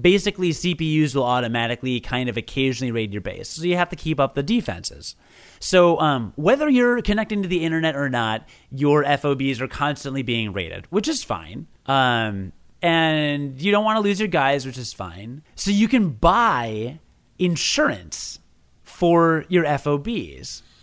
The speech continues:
In the event that someone infiltrates your base and captures a bunch of your guys, you're insured.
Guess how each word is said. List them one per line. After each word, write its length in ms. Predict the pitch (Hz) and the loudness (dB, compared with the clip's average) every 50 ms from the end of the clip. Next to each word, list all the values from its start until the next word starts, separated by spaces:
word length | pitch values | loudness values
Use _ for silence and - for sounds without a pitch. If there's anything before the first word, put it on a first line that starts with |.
| _ _ _ _ - | _ _ _ _ -2
In 140 | 160 180 175 | 0 0 2
the 100 | 175 170 | 4 2
event 240 | 165 147 175 180 165 | 2 4 2 2 0
that 100 | 175 147 | 0 -2
someone 260 | - 175 175 170 156 | 2 2 2 4 4
infiltrates 560 | 156 165 175 - 170 165 151 - 170 151 123 - | 2 2 0 0 -2 -4 -2 -2 -4 -4 -4 -6
your 100 | 131 113 | -8 -6
base 360 | 101 147 170 185 202 190 - | -4 -2 0 0 -2 -2 -4
and 100 | 135 120 | -8 -8
captures 380 | - 127 127 127 - 143 131 | -4 -4 -4 -4 -4 -8 -8
a 40 | 120 | -6
bunch 180 | 117 131 123 - | -6 -6 -6 -6
of 40 | 113 | -6
your 100 | 107 107 | -8 -4
guys, 440 | 104 147 160 156 127 120 113 - | -2 -2 0 0 0 -2 -4 -4
you're 180 | 170 180 180 170 | 0 0 2 2
insured. 720 | 151 151 - - - - 359 370 - 107 101 95 82 - | 0 -2 -4 -6 -6 -4 -4 -4 -4 -4 -6 -12 -18 -20